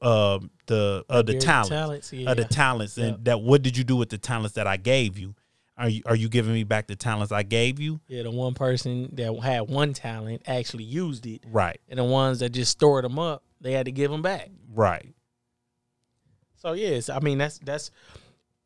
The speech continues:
Speaker 2: that, that is why the prosperity, uh, teaching is so dangerous, because it gives people in the mindset like God is a genie.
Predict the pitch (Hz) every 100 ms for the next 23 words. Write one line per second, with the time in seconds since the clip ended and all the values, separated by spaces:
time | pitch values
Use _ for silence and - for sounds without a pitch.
0 | _ _ 156 160 139 147 214 202 131 131
1 | 127 127 117 - 120 - 143 135 117 110
2 | 107 - 117 107 - 131 - 117 107 123
3 | 117 113 120 123 117 104 107 - _ _
4 | _ _ _ 123 120 139 127 117 113 135
5 | 131 147 135 117 110 110 123 123 113 -
6 | 117 110 - 113 110 120 120 113 107 107
7 | 117 107 104